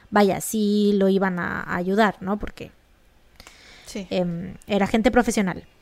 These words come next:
Speaker 1: Y pagan quince mil dólares para que Grant recibiera sesenta días de tratamiento. O sea, seguían invirtiendo
Speaker 2: Sí,
Speaker 1: dinero.
Speaker 2: gastando dinero.
Speaker 1: Sí.
Speaker 2: Ujú.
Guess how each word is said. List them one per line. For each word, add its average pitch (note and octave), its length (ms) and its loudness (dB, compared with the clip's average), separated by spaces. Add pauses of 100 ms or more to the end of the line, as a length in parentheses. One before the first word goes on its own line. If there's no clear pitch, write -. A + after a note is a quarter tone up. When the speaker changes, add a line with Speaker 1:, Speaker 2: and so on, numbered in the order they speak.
(140)
Speaker 1:
Y B3+ 120 2
pagan B3 640 8
quince A3+ 440 2
mil C#4+ 260 2
dólares A#3 500 4
para G3 180 -2
que F#3+ 140 -6
Grant G3+ 420 0
recibiera G3 640 -2
sesenta G#3 600 0
días F#3+ 280 2
de F#3 100 -2
tratamiento. F#3+ 640 -4 (580)
O F#3+ 100 -6
sea, F#3+ 300 -4 (580)
seguían A3 760 2 (400)
invirtiendo G#3 580 2
Speaker 2:
Sí, G#3+ 80 2
Speaker 1:
dinero. F#3+ 220 2
Speaker 2:
gastando F#3 380 -4
dinero. E3 360 -6
Speaker 1:
Sí. F3 320 -4
Speaker 2:
Ujú. F3 300 -12